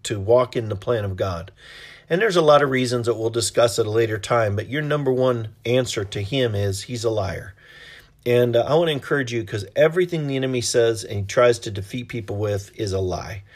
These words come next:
And I want you to know, uh, God has a plan for you,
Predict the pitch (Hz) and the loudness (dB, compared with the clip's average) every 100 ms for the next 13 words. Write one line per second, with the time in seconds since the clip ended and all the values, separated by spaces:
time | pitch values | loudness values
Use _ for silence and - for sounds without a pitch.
0 | - - - 107 117 135 131 - 120 113 | -20 -20 -6 2 4 6 4 0 -2 -2
1 | 107 101 98 - - _ - - 107 98 | 0 -2 -4 -10 -20 _ -12 -4 -2 0
2 | 92 101 123 120 120 117 101 92 117 104 | -4 0 4 6 6 2 0 -4 -4 -4
3 | 95 95 92 92 | -4 -6 -8 -10